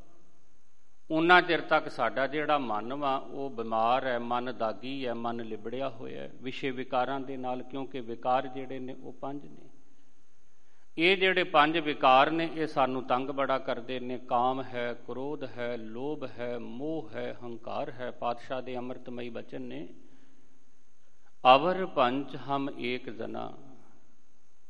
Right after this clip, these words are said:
ਕਿਉਂ ਰਾਖੂੰ ਘਰ ਬਾਰ ਮਨਾ,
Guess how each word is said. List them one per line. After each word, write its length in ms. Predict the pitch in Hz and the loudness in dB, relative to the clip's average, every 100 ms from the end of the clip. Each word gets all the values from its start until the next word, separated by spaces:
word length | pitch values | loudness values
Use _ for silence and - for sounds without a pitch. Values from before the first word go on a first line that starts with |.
| - - - - - - | -8 -8 -8 -8 -6 0
ਕਿਉਂ 320 | 143 170 185 | 2 4 6
ਰਾਖੂੰ 540 | 135 117 - 156 175 | 8 6 4 -2 -2
ਘਰ 300 | 165 127 104 | 0 0 0
ਬਾਰ 380 | 120 110 135 151 | 0 2 0 0
ਮਨਾ, 560 | 131 113 110 113 - | -4 -4 -4 -4 -6